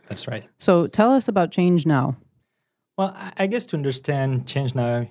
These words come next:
Speaker 1: you have to understand also where does the idea come from. Uh, maybe you saw, uh, you know, Boyan Slat videos and all those guys trying to clean up the ocean.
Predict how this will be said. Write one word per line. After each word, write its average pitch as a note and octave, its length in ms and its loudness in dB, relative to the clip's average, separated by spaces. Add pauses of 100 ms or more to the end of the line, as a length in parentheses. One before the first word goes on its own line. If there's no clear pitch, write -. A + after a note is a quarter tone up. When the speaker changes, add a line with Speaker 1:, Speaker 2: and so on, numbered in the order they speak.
(100)
Speaker 1:
you B2 140 0
have B2+ 140 2
to C3+ 100 -2
understand B2 540 -2
also B2 380 0 (380)
where C3+ 100 -2
does B2+ 200 -2
the B2+ 180 -4
idea B2+ 380 -2
come A#2 200 -4
from. F#2 280 -10 (580)
Uh, D#3+ 160 -4
maybe G#3+ 220 4
you G#3 180 2
saw, D#3 640 4
uh, C3 340 0
you B2+ 140 2
know, C3+ 100 0
Boyan C#3+ 400 2
Slat B2 400 2
videos B2 720 4
and A#2+ 140 -2 (280)
all C3 100 0
those B2+ 200 0
guys B2 260 2
trying B2 280 -2
to B2+ 100 -6
clean B2+ 180 2
up A#2 120 2
the A#2+ 100 4
ocean. A#2 580 0